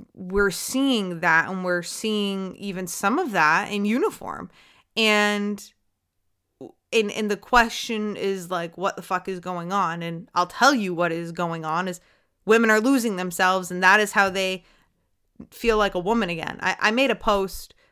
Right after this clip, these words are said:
on TikTok. If you're not following me, it's at Officer Autumn. And I made a post, and it's a three-minute long, basically,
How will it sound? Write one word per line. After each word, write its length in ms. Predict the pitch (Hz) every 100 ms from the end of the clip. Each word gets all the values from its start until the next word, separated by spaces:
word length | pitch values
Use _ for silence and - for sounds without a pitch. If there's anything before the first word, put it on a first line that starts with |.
| -
on 160 | 180 175
TikTok. 500 | 226 196 202 175 185
If 120 | 170
you're 100 | 190
not 180 | 196 -
following 540 | 185 175 175 175 175
me, 140 | 175 170
it's 120 | -
at 160 | 190 180
Officer 480 | 180 175 180 185 175
Autumn. 260 | 170 165
And 80 | 180
I 160 | 190 196
made 160 | 214
a 60 | 220
post, 400 | 226 196 190 -
and 100 | 180
it's 140 | 175
a 120 | 170 160 - - _
three-minute 520 | 302 320 277 226 -
long, 360 | 196 196 196 185
basically, 800 | 185 196 190 180 190 185 180